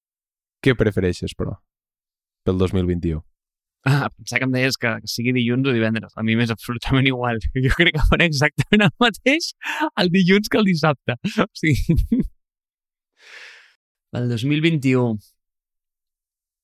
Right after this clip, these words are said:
Speaker 2: Mira, Ramon, sé que no t'agradarà, eh? Però m'agradaria que el dos mil vint-i-u, i ja, ja, ja no tant per societat, eh? Però més com en general,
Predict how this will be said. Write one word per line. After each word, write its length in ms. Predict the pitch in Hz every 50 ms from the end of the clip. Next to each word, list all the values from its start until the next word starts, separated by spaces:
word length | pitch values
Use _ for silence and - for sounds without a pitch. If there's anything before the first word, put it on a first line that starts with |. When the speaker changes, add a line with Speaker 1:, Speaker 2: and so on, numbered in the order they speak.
| _ _ - - -
Speaker 2:
Mira, 200 | 139 139 131 117
Ramon, 320 | 117 117 123 120 120 110 104 - _ _ _ _ _ _ _ _ _ _ _ _ _ _ _ _ _ _ _ _ _ _ _ _ _ _ _ _ _ _ _ _ _ _ _ _ _ _ -
sé 140 | - 143 135
que 80 | 139 143
no 60 | 143 143
t'agradarà, 400 | 143 143 143 135 131 131 127 123 123 123
eh? 100 | 135 151 - - _ _ _ _ _ -
Però 180 | 127 120 117 113 110 113 - _ _ _ _ _ _ _ _ _ _ _ _ _ _ _ _ 135
m'agradaria 440 | 127 120 120 120 120 123 127 135 139 143
que 80 | 143 135
el 80 | 131
dos 160 | 123 117 101 107 127
mil 120 | 127 120
vint-i-u, 380 | 127 131 131 117 123 120 123 127 139 147 - _ _ _ _ _ _ _ _ _ _
i 140 | - 131 131
ja, 60 | 139 151
ja, 200 | 156 170 175 175 139
ja 120 | 160 180 202
no 80 | 196 -
tant 160 | 135 139 139 -
per 140 | - - -
societat, 520 | - 117 - - 104 104 104 101 - -
eh? 140 | 107 117 123
Però 120 | - 110 113 113
més 200 | 110 110 - -
com 200 | - 117 110 104 98 92 - - - - - 117
en 120 | 117 113
general, 420 | 110 104 101 98 104 104 98 -